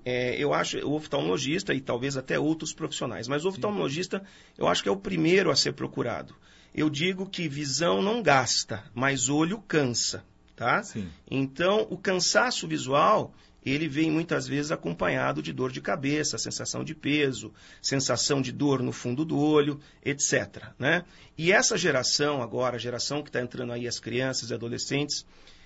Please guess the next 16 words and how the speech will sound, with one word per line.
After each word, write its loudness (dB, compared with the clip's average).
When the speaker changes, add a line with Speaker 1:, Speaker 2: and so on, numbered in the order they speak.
Speaker 1:
é -12
uma 0
geração 2
muito 4
conectada, 0
uma -2
geração -2
que -10
tá 0
o -2
tempo -4
todo -2
com -8
celulares, 0
iPhones, 0
tablets, 2